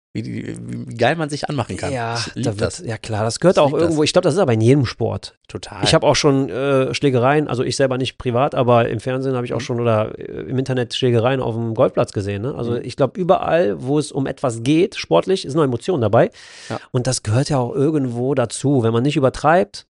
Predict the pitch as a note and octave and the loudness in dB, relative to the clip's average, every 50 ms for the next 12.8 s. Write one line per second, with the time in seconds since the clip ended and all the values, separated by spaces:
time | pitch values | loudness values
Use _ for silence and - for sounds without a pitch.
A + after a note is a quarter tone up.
0 | _ _ - C#3+ C#3+ D3 C#3 B2+ A#2 - C#3 C3+ C3 A#2 B2 B2 C3+ E3 F3+ F3+ | _ _ -2 -2 0 0 0 0 0 0 2 2 4 4 6 6 6 6 6 6
1 | D3+ D3+ D3 D3+ D3+ D3+ D3 G#2+ A2+ - - A2+ G#2+ A#2 A#2 B2 C#3+ D#3 C#3 A2+ | 6 6 6 4 2 2 0 -2 -2 -2 0 0 2 4 4 4 4 4 4 4
2 | A#2+ B2+ C#3 - - A#2+ A2+ G#2+ B2 C3+ C#3 C3 C3 A#2+ - D3+ F3 F3 D3 D#3 | 2 2 0 -2 -4 -2 2 4 4 4 4 4 2 2 2 2 2 2 2 2
3 | D3+ D3 D3 C#3 B2 C3 B2 D3 C#3 C#3+ C#3+ B2+ G#2+ A2+ A2 B2 D3+ - - D3+ | 2 2 2 2 2 2 4 6 6 6 6 6 6 4 4 2 0 2 2 0
4 | C#3 C#3 D3 C3 - C3+ D3 D#3+ F3 E3+ - C3 A#2 - C3+ D3+ D#3 C3 D3 - | 2 2 0 2 2 4 4 4 4 4 2 0 -2 0 2 2 2 2 2 2
5 | C#3 C#3 C3+ B2 B2 - _ _ _ - _ _ - - B2 B2 - - - B2 | 4 6 4 4 2 0 _ _ _ -20 _ _ -16 -14 -14 -14 -14 -8 -2 2
6 | B2+ B2+ D3 D3+ F3+ F#3 E3+ D#3 E3 D#3+ D#3 D#3 E3 C#3+ C3 B2+ B2 A#2+ C#3 C#3+ | 2 4 4 4 4 4 4 6 6 8 8 8 8 6 6 4 2 2 2 2
7 | D3 C#3 C3 - - C3+ C3+ C3 B2+ B2+ B2+ B2 B2 B2 - A#2+ A#2+ A#2 A2+ G#2+ | 0 0 -2 -2 0 2 2 4 4 4 4 2 2 0 0 0 0 2 2 4
8 | A#2+ A2+ A2 B2 B2+ C3 C3 C3+ B2+ B2 - - A2+ A2+ - - B2+ A#2+ A#2 A#2 | 4 4 4 4 4 4 4 4 2 0 0 -4 -6 -6 -4 -2 -2 -2 0 -2
9 | A2+ G#2+ - - - - G2+ G#2 - - G#2 F2 F2+ F2+ F2 F#2 G2 A#2 B2+ B2+ | -2 -4 -6 -8 -6 -4 -4 -4 -2 -4 -6 -4 -4 -2 0 2 2 2 2 2
10 | B2 A#2 B2 B2 B2 A#2+ A2 G#2+ G#2+ - - G#2+ - - - G2 F2+ - - F2+ | 0 -2 -2 -4 -6 -6 -8 -8 -8 -8 -10 -12 -12 -12 -14 -14 -10 -6 -6 -4
11 | - - F#2 E2+ F2 - - - F2+ E2 - - A2 B2 C3 A2 F2 E2 E2+ E2+ | -4 -4 -6 -6 -8 -10 -10 -10 -10 -10 -8 -6 -4 -4 -4 -4 -6 -8 -8 -6
12 | E2+ F#2+ B2 C#3+ D3 C#3+ - - C3+ - - D3 D#3+ D#3 - | -6 -4 -2 -2 -4 -4 -6 -16 -14 -12 -10 -10 -10 -10 -12